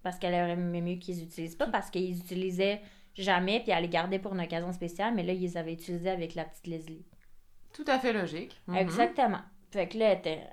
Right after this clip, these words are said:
Speaker 1: elle était fâchée. Mais là, euh, fait que là, tu sais, lui, il continue de, de l'abuser. Mais Carla, à la fin de la journée, elle a quand même finalement décidé d'embarquer, puis de, elle aussi, violer Leslie, tout en filmant
Speaker 2: Mhm.
Speaker 1: tout ce qui se passe.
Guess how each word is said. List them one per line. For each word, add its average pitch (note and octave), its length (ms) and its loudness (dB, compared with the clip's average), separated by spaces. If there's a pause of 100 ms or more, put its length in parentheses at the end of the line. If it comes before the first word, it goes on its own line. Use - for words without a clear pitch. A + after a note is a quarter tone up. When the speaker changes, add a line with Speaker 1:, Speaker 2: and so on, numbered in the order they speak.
(140)
Speaker 1:
elle E3+ 100 -12
était G3 160 -2
fâchée. F#3 440 4 (140)
Mais G3 340 4
là, B3 400 8 (100)
euh, E3 260 4
fait F3 120 -2
que G3 80 -2
là, G3 100 6
tu G3 80 -6
sais, G#3 60 -2
lui, G3+ 160 -2
il F3+ 60 -6
continue F3+ 420 0
de, E3 360 0 (880)
de F3+ 100 2
l'abuser. E3 540 -2 (1080)
Mais A3+ 480 8
Carla, A3 480 8
à B3 40 8
la F#3 120 8
fin G3+ 140 2
de G#3 40 0
la F#3+ 100 4
journée, F#3+ 300 2
elle A#3 140 8
a F3 60 6
quand F3 180 2
même G3 180 2
finalement G3+ 640 2
décidé F#3+ 380 0
d'embarquer, G3 580 0
puis G#3+ 160 -8
de, G#3+ 160 4
elle G#3 180 4
aussi, G3 380 0
violer F#3 680 4
Leslie, F3 600 -2 (460)
tout G#3+ 200 -4
en F#3 120 2
filmant F3 600 -2 (320)
Speaker 2:
Mhm. G3+ 180 -6
Speaker 1:
tout F#3+ 120 -4
ce F3 100 -8
qui - 80 -12
se - 100 -14
passe. - 520 -10